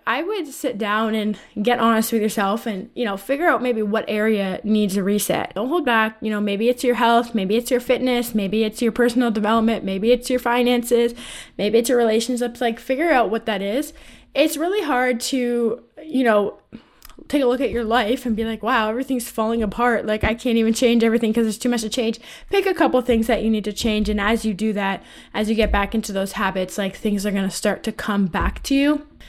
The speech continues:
And I would also take a look at, like, when were you thriving in the past? Like, what were you doing when you were thriving? Like,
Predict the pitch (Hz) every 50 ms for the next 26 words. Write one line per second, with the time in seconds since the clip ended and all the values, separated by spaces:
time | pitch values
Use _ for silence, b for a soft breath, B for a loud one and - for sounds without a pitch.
0 | B B B B - _ 262 269 269 - - 269 285 269 277 277 320 330 370 330
1 | 330 330 - 320 285 262 285 254 254 247 254 - 269 220 214 240 226 226 220 -
2 | - B B B B B B - - 214 208 240 240 254 262 254 254 262 254 247
3 | 247 233 240 - - 220 214 220 226 233 220 220 220 220 214 208 190 - - 247
4 | 240 214 - 196 - - 226 214 208 214 226 220 - 254 262 240 220 214 202 202
5 | 214 220 220 214 202 202 202 202 196 180 190 190 - - 196 196 190 - - -
6 | - - -